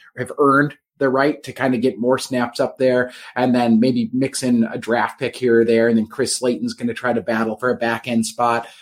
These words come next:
off the practice squad. I'm good with that, Wags. Um, I, I think that they mix and match a lot of things. And in a lot of respects, um, Dean Lowry, I hate to pile on the guy, but I think he kind of held back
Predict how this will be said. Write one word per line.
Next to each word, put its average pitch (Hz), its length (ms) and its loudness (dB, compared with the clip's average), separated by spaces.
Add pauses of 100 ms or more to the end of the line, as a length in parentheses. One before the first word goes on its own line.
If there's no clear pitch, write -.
off 135 160 -2
the 139 80 0
practice 135 420 -2
squad. 117 380 0 (240)
I'm 220 200 4
good 185 160 8
with 151 140 4
that, - 220 -12
Wags. - 360 -20 (120)
Um, 143 260 2
I, 165 300 2
I 175 60 8
think 208 260 2
that 208 160 4
they 165 160 6
mix 160 340 2
and 175 80 2
match 156 320 2
a 147 60 -2
lot 143 180 4
of - 100 0
things. 147 360 0
And 139 160 -2 (240)
in 185 100 4
a 175 60 6
lot 180 240 4
of 302 80 -2
respects, 160 580 2 (420)
um, 123 460 -2
Dean 226 280 4
Lowry, 135 800 2 (840)
I 143 60 -6
hate 214 180 -6
to - 80 -14
pile 160 340 4
on 160 160 4
the 151 60 0
guy, 123 220 0
but 123 120 2
I 123 60 2
think 214 240 -4
he 165 80 -4
kind 170 200 0
of 120 60 -4
held 131 240 0
back 117 380 -4